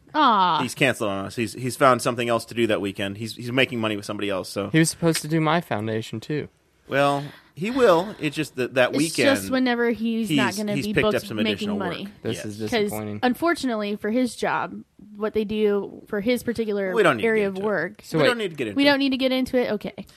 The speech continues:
Speaker 2: Don't
Speaker 3: So
Speaker 2: need
Speaker 3: wait,
Speaker 2: to get into it.
Speaker 3: do, I'm confused here. Do his internet and cable providers, they don't accept beer as, as payment on
Speaker 2: No,
Speaker 3: his bills?
Speaker 2: no, they want real money.
Speaker 3: Huh.
Speaker 2: Real money.
Speaker 3: Interesting. That
Speaker 2: Real
Speaker 3: would,
Speaker 2: money.
Speaker 3: I, I understand that.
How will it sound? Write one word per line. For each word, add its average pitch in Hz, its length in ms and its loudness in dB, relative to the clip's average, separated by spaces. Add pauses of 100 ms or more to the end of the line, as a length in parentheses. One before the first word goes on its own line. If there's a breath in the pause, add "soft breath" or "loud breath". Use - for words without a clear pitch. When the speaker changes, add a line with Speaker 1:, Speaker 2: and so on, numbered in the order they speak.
(260 soft breath)
Speaker 2:
Don't 151 120 -4
Speaker 3:
So 170 120 6
Speaker 2:
need 160 60 8
Speaker 3:
wait, 135 80 10
Speaker 2:
to 104 60 4
get - 40 -8
into - 140 -12
it. 131 60 -10
Speaker 3:
do, 147 260 4 (840 soft breath)
I'm 135 160 0
confused 127 460 -4
here. 101 180 -4
Do 107 260 -4
his 127 500 -4 (200)
internet 135 540 0
and 104 280 -4 (440)
cable 127 300 -2
providers, 120 600 -2
they 113 120 -2
don't 117 220 0
accept - 540 -6
beer 117 260 0
as, 107 120 -6 (240)
as 104 360 -10 (280)
payment 135 340 -4 (440)
on 117 80 -2
Speaker 2:
No, 131 180 4
Speaker 3:
his 101 40 0
bills? 123 280 -2
Speaker 2:
no, 117 160 2
they 117 140 2
want 113 180 -2
real 104 140 -2
money. 92 300 -10 (260)
Speaker 3:
Huh. 123 160 2 (340)
Speaker 2:
Real 110 140 -6
money. - 60 -
Speaker 3:
Interesting. 107 400 -8 (1300 soft breath)
That 113 220 4
Speaker 2:
Real 110 300 -2
Speaker 3:
would, 104 40 -8
Speaker 2:
money. - 160 -10
Speaker 3:
I, 117 420 -4
I - 40 2
understand 92 460 -4
that. 90 180 -8